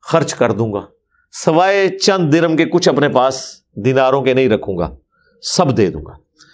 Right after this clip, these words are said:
अब ये बातें चूंकि अबू जर गिफारी ने सुनी हुई थी नबी अलैहिस्सलाम से, तो वो ये एक्सपेक्ट करते थे कि हुजूर के साथी जो है ना, वो फतवों पे ना चले, वो तकवे की रविश इख्तियार करें। इस वजह से वो फिर कायल भी नहीं होते थे। बाकी अगर आपने तसल्ली करनी है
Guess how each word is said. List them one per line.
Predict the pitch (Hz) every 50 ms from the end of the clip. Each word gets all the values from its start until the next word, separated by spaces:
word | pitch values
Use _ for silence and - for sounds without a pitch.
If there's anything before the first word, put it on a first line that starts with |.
| _ _ _ _ _
अब | - - 180 165
ये | 143 110 104 135 208 247
बातें | 220 185 190 185 180 196 208 208 202 -
चूंकि | 185 185 185
अबू | 190 180 165
जर | 165 185 170
गिफारी | 147 143 143 143 143 156 165
ने | 160 160
सुनी | - - 139 139 151 160
हुई | 170 170 160
थी | 143 156 160 160
नबी | 147 135 135 139 143
अलैहिस्सलाम | 143 143 143 143 135 139 139
से, | 139 - 147
तो | 135 - 147 135
वो | 123 123 165 202
ये | 196 180 180 175
एक्सपेक्ट | 180 - - 165 160 156 -
करते | - 151 131 151 165
थे | 160 165 170 156 - - - - - - _ _ _ _ _ _
कि | - - - - 151
हुजूर | 120 127 127 120 160 190 214
के | - - 214
साथी | 202 214 - - 175 165 165 165 220 240 220
जो | 190 202
है | 180 180
ना, | 190 196
वो | 180 151 143 180 190
फतवों | 190 - 165 - 170 180 196
पे | 190 185 185
ना | 208 226
चले, | 220 202 180 196 220
वो | 202 208 208 -
तकवे | 190 170 - 190 175 190
की | 180 190 170
रविश | 143 139 127 131 - -
इख्तियार | 107 - - 107 90 85 87
करें। | - 82 - - - _ _ _ _ _ _ _ _ - - _ _ _ _ _ -
इस | 220 220 175
वजह | 233 226 196 165
से | 131 135
वो | 127 120
फिर | 123 113
कायल | 104 123 135 147 160 170
भी | 165 190
नहीं | 190 185
होते | 156 120 139 143
थे। | 143 147 143 - _ _ _ _ _ _ -
बाकी | 123 143 160 170 170 190 196
अगर | 165 196
आपने | 190 170 175 170 175 185
तसल्ली | 185 147 131 151 151 165 190 175
करनी | 170 160 151 170 190 196
है | 185 160